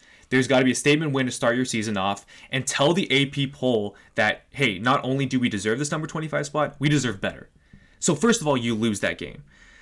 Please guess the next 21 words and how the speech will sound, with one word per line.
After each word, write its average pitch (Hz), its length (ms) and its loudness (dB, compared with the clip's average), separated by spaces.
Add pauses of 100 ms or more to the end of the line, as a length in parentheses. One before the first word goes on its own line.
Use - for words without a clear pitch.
(260)
Second 180 320 2
of 175 100 0
all, 170 300 2
you 120 160 -6
know, 117 120 4
you're 117 180 0
given 147 220 2
a 113 60 -2
challenge 117 380 0
against 107 220 -4
the 101 60 -10
Hu-, 123 160 -4 (180)
Houston, 127 440 -2
Houston, 147 640 -2
sorry, 90 320 -4 (320)
Houston 143 360 -6
Cougars. 127 580 -2 (260)
They're, 139 440 4
like, 95 280 -8
you 110 60 -6
know, 82 420 -6